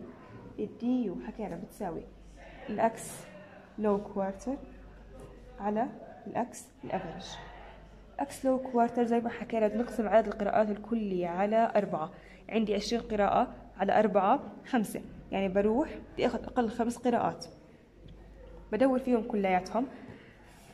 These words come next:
أربعة، ثلاثة بوينت خمسة، ثلاثة بوينت ستة، بدور على أقل قراءات، أقل قراءات تقريبًا اثنين بوينت ستة.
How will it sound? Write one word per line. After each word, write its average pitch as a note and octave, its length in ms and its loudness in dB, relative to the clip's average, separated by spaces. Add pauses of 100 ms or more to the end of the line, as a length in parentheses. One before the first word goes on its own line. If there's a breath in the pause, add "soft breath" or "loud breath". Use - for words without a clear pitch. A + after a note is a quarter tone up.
(260 loud breath)
أربعة، G#3 420 4
ثلاثة G3+ 260 -4
بوينت F#3+ 160 -4
خمسة، A3 300 -4
ثلاثة G3 260 -4
بوينت G3 160 -6
ستة، - 360 -6
بدور A#3 320 6
على - 60 2
أقل - 180 2
قراءات، A3+ 580 0 (300)
أقل B3 260 0
قراءات A#3 340 2 (120)
تقريبًا A3 340 4
اثنين A3+ 260 0
بوينت G#3 280 -2
ستة. - 360 0